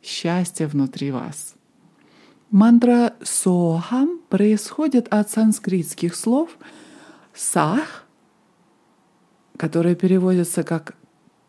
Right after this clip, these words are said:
«то», и слово «ахам», в переводе «я». И эти два слова образуют вместе «сохам»,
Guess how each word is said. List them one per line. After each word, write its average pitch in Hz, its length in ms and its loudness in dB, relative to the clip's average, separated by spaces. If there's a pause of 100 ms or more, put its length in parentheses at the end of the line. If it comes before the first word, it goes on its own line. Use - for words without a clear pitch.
(240)
«то», 156 420 0 (1200)
и 294 320 2
слово 302 560 -2 (400)
«ахам», 208 640 0 (1000)
в - 140 -20
переводе 214 840 4 (420)
«я». 170 520 0 (1500)
И 240 360 4
эти 226 260 6
два 185 400 4
слова 302 420 2
образуют 226 480 4
вместе 254 720 4
«сохам», 247 1040 0